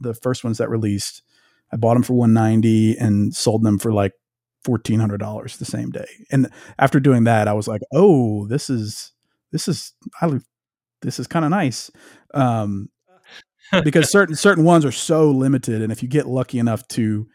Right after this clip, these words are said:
Speaker 1: win the opportunity to purchase some, the resale value skyrockets. And if I, if I held on to those
Speaker 2: Yep.
Speaker 1: shoes and sold them last year, they would have, they would have made, like,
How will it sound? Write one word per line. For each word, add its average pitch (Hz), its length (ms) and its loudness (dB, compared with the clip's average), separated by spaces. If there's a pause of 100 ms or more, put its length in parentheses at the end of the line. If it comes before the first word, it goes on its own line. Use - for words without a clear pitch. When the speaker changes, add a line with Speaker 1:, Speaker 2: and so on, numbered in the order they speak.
(480)
Speaker 1:
win 123 380 4
the 120 140 4
opportunity 113 540 0
to 110 100 -6
purchase 127 360 -2
some, 104 540 -2
the 120 100 -2
resale 117 360 0
value 104 360 -4
skyrockets. - 920 -12 (300)
And 143 120 2
if 147 140 4
I, 147 280 4
if 147 140 -4
I 139 100 2
held 143 220 0
on 147 160 0
to 156 80 -2
those 151 180 2
Speaker 2:
Yep. 104 80 0
Speaker 1:
shoes 156 260 -4
and 123 120 -4
sold 135 280 -4
them 120 280 0
last 117 400 -2
year, 151 320 0 (320)
they 123 100 4
would 117 120 6
have, 110 200 0 (920)
they 135 180 0
would 120 120 2
have 117 140 -2 (200)
made, 117 340 0
like, 104 160 -2